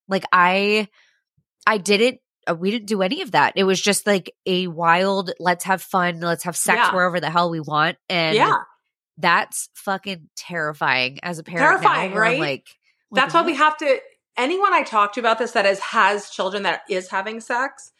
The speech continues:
Speaker 2: like, they say they're gonna do it regardless, right? You're like, you, like you just said, like, maybe we don't,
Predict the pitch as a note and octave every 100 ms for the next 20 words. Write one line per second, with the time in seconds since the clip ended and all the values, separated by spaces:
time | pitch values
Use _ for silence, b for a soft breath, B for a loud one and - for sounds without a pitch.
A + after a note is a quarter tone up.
0 | _ _ _ - G#3 - - G#3+ A3 A3
1 | A3+ G#3+ - _ _ _ _ _ G3+ A#3+
2 | E4 A4 G#4+ A#3+ A3+ A3+ B3 B3 - F3
3 | G3+ F#3+ E3 C3 D3+ A#3+ A#3 A#3+ B3 A3
4 | - B B A3+ C#4+ - - B3 - A#3+
5 | B3+ C#4+ A#3+ G#3+ G#3+ A3 A3 A3+ A3+ A3